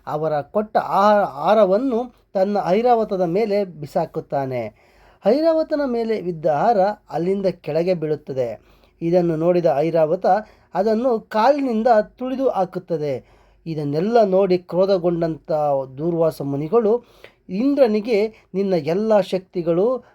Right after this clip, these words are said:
ಹಾಗೂ ನಿನ್ನ ಐಶ್ವರ್ಯವನ್ನು ಕಳೆದುಕೊಳ್ಳಿ ದೇವತೆಗಳು" ಎಂಬುದಾಗಿ ಶಾಪವನ್ನು ನೀಡುತ್ತಾನಂತೆ. ಎರಡನೇ ಶಾಪ, ಎರಡನೇ ಶಾಪವನ್ನು ನೋಡುವುದಾದರೆ,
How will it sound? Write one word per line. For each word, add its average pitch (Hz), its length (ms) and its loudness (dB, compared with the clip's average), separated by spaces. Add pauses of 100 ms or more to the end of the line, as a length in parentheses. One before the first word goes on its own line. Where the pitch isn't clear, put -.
ಹಾಗೂ 175 300 0
ನಿನ್ನ 165 260 0
ಐಶ್ವರ್ಯವನ್ನು 185 800 0
ಕಳೆದುಕೊಳ್ಳಿ 165 920 -2
ದೇವತೆಗಳು" 160 680 0
ಎಂಬುದಾಗಿ 151 880 -2 (200)
ಶಾಪವನ್ನು 180 640 0
ನೀಡುತ್ತಾನಂತೆ. 139 1120 -6 (560)
ಎರಡನೇ 151 400 -2
ಶಾಪ, 196 400 0 (400)
ಎರಡನೇ 330 380 2
ಶಾಪವನ್ನು 175 640 2
ನೋಡುವುದಾದರೆ, 156 1080 -2